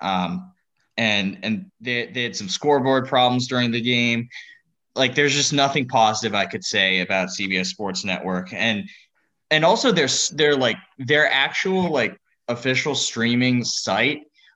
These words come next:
where they, like, where they have the game is not good. Like, they, their act-, their stream is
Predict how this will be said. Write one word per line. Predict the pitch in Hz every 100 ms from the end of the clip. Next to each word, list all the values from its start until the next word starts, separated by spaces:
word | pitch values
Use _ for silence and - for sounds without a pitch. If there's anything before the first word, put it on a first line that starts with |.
| _ -
where | 117
they, | 113 117 113
like, | 92 98 92 - _ _
where | - 120
they | 113 113
have | 104 113
the | 113
game | 113 120
is | 120 104 117
not | 127 160 -
good. | 113 110 -
Like, | 92 104 95
they, | 127 131 120 - - _ _
their | 117 139 135 120 -
act-, | 120 131 139
their | 139 131 123 - -
stream | - - 160 160
is | 127 104